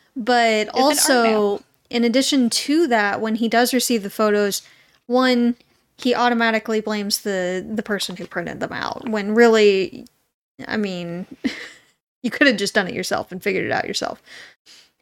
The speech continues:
Speaker 1: Then he takes the camera to be repaired, he says, but they never mention it again. Whether the, the people that he took the camera to, to fix it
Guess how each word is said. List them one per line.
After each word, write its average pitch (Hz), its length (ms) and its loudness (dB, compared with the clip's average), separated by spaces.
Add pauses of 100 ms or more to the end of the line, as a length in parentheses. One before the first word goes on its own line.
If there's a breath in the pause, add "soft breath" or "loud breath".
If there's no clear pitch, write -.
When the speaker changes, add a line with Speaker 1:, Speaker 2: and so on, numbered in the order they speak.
(180)
Speaker 1:
Then 294 440 2
he 247 400 0
takes 262 340 -2
the 262 100 2
camera 220 880 0
to 208 540 2
be 202 160 0
repaired, 190 640 0
he 269 160 -2
says, 311 460 -2 (280 loud breath)
but 247 160 4
they 247 140 0
never 226 540 2
mention 214 520 0
it 190 120 -4
again. 175 500 -6 (640)
Whether 214 420 6
the, 196 560 2
the 214 160 4
people 240 320 2
that 208 160 2
he 196 80 -4
took - 280 0
the 202 180 -2
camera 208 400 0
to, 233 560 2 (240)
to 214 120 -4
fix 208 340 -2
it 240 300 4